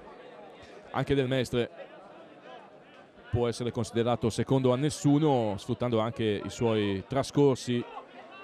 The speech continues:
nel calcio a cinque, nel beach soccer.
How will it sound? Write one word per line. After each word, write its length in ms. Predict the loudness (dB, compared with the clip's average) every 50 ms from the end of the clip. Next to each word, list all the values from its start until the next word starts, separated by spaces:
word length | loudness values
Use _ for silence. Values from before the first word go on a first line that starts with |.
| -16 -16 -16 -16 -16 -18 -18 -18 -20 -18 -18 -14 -10
nel 500 | -6 -2 -2 0 0 0 0 0 0 -2 -2
calcio 300 | -2 -2 -2 0 -2 -4
a 40 | -4
cinque, 440 | 0 0 0 0 0 2 2 2 2 2 0 0
nel 120 | -2 -4
beach 120 | -4 -6
soccer. 500 | -6 -2 0 0 0 0 -2 -6 -8 -8